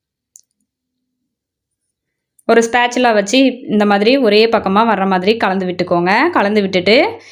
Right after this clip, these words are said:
இப்போ இதுல வெனிலா எசன்ஸ் வந்து ஒரு டேபிள் ஸ்பூன் அளவுக்கு சேர்த்துக்கலாங்க. சேர்த்துட்டு கூடவே ஒரு டேபிள் ஸ்பூன் பேக்கிங் பவுடர் வந்து சேர்த்துக்கிறேன். ஹாஃப் டேபிள் ஸ்பூன் பேக்கிங் சோடா சேர்த்துக்கிறேங்க. சேர்த்துட்டு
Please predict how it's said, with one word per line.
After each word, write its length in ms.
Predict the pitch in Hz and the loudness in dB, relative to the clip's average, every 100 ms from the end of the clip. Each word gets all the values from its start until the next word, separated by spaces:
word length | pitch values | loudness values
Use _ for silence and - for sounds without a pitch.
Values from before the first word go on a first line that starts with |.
| _ | _
இப்போ 240 | 233 233 226 | -2 2 2
இதுல 360 | 214 208 196 220 339 440 - _ _ _ _ - | 2 2 2 2 -2 -4 -12 _ _ _ _ -4
வெனிலா 480 | 233 269 277 240 214 | 0 2 0 -2 -2
எசன்ஸ் 280 | 247 247 | -2 -2
வந்து 580 | 208 190 185 233 359 453 - _ _ | 0 0 2 2 2 0 -10 _ _
ஒரு 200 | - 226 | 0 2
டேபிள் 260 | 233 247 247 | 2 0 0
ஸ்பூன் 260 | 240 233 208 | -2 0 2
அளவுக்கு 320 | 196 214 233 | 2 2 0
சேர்த்துக்கலாங்க. 600 | 226 190 185 185 185 196 262 415 440 - - | 0 -2 -2 -2 0 0 0 -2 -8 -16 0
சேர்த்துட்டு 580 | 220 214 180 214 294 349 | 0 0 0 2 2 0
கூடவே 640 | 226 196 185 233 381 440 | 0 0 2 2 0 0
ஒரு 200 | 220 226 | 0 0
டேபிள் 300 | 220 214 202 | 0 0 0
ஸ்பூன் 580 | 202 - 208 294 480 - - _ _ _ _ - 214 | -4 -4 2 2 2 -4 -18 _ _ _ _ -4 0
பேக்கிங் 480 | 240 240 254 349 | 2 2 4 4
பவுடர் 360 | - 214 214 214 | 4 2 2 2
வந்து 200 | 202 226 | 2 0
சேர்த்துக்கிறேன். 560 | 233 185 190 190 226 392 370 | 0 0 0 -2 0 0 2
ஹாஃப் 280 | 208 208 214 | 2 0 0
டேபிள் 240 | 214 208 | 0 0
ஸ்பூன் 340 | 196 208 285 | -2 0 0
பேக்கிங் 320 | 220 196 208 214 | 0 -2 0 0
சோடா 220 | 196 190 196 | 0 0 0
சேர்த்துக்கிறேங்க. 520 | 196 190 180 180 185 247 415 453 - _ - - | -2 -2 -2 -2 0 0 0 -4 -14 _ -6 0
சேர்த்துட்டு 560 | 233 214 - 233 339 | 0 0 2 2 2